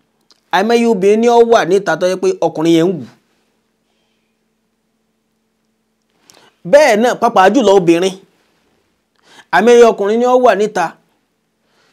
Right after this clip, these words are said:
tí ó fi jẹ́, tí wọ́n máa wo obìnrin yẹn, tí obìnrin yẹn ó máa wù wọ́n. Ṣùgbọ́n lókùrú ìgbà tó bá ti jẹ́ pé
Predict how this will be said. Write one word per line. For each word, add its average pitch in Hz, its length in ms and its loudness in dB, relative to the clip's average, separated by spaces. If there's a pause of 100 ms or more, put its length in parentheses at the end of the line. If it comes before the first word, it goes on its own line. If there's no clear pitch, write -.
(160)
tí - 100 -8
ó 220 100 6
fi 196 120 -4
jẹ́, 214 340 0
tí - 140 -8
wọ́n 240 340 4
máa 190 180 -2
wo 185 320 -2
obìnrin 175 460 0
yẹn, 180 180 2 (480)
tí 226 160 -4
obìnrin 196 400 2
yẹn 208 100 2
ó 233 60 2
máa 180 160 2
wù 165 160 0
wọ́n. 143 200 -4 (1400)
Ṣùgbọ́n 233 260 -2
lókùrú 262 440 -2
ìgbà 190 260 -2
tó 180 120 -2
bá 220 120 2
ti 196 100 -8
jẹ́ 214 260 -2
pé 220 160 -4